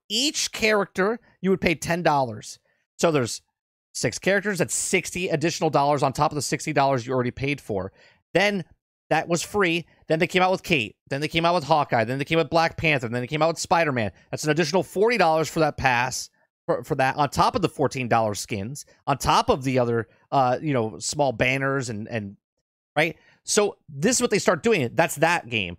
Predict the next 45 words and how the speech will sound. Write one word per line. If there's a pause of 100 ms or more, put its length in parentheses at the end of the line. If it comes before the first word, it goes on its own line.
(120)
Then
there's
the
other
games
that
do
the
season
pass
or
the
microtransactions
or
the,
the
loot
boxes, (260)
right? (180)
Then
there's
the (140)
battle
passes, (340)
uh,
that
you
go
through
for,
like,
the
sports
games,
but
then
you
can
buy
the
extra
packs
that
get
you,